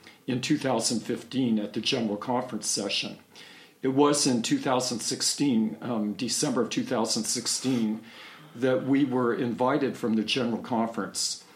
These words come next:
to become part of what, as we understand it, is the first, and I'll have to put it in, um, bra-, in, in parentheses, not parentheses, quotation marks, um,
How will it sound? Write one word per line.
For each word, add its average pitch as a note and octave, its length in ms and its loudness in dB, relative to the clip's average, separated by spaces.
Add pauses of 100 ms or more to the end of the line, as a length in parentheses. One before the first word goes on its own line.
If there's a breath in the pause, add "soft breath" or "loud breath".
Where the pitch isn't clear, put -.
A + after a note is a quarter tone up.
(360 loud breath)
to C3 180 0
become B2 400 0
part C3 380 -2
of A#2 220 -4
what, A#2 500 -2
as A2 220 -2
we C3+ 120 2
understand A2+ 600 0
it, A2 120 -4
is A2+ 280 -2
the A2+ 100 -2
first, - 720 -2 (320 loud breath)
and B2 120 0
I'll A#2 120 2
have A#2+ 220 -2
to A2 80 -2
put A#2 180 0
it A2 240 0
in, A2 520 0 (180)
um, A2 540 -4
bra-, C3+ 300 2
in, A#2+ 280 0
in A2 400 0 (120)
parentheses, A#2+ 920 -2 (560 loud breath)
not B2+ 240 2
parentheses, A2+ 680 -2
quotation C3 500 2
marks, - 500 -4 (320 loud breath)
um, A2+ 440 0